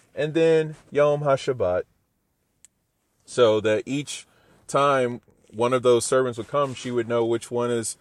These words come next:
a Shabbat, which one is a fourth day, which one is the first day of the week. So that way, when she would always be with those people, it's like, "Oh, this is what we always do. Like, this is nothing different." She's not,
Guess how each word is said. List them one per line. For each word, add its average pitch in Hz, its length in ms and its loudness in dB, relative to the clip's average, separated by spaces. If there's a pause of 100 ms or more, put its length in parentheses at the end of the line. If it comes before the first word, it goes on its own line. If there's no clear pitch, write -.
(140)
a 113 80 -2
Shabbat, 113 580 0
which 107 220 -6
one 120 200 -2
is 117 260 -4 (160)
a 113 80 -2
fourth 131 420 -2
day, 98 200 0
which 98 260 -6
one 120 140 -6
is 120 140 -8
the 117 100 -4
first 131 320 -4
day 110 80 -4
of 104 80 -2
the 98 80 -6
week. 87 180 -10 (400)
So 127 280 2
that 120 300 6
way, 127 480 6 (420)
when 117 560 0 (200)
she 127 260 -6
would 123 200 2
always 123 600 6
be 120 220 -4
with - 180 0
those 107 240 2
people, 135 480 -2
it's 107 180 0
like, 104 220 2
"Oh, 107 160 2
this 107 220 -4
is 120 60 -8
what 117 160 2
we 131 100 0
always 135 360 4
do. 165 260 0 (200)
Like, 98 260 0 (300)
this 104 160 -6
is 104 140 -10
nothing 107 320 -2
different." 143 500 0
She's 110 240 -6
not, 98 280 0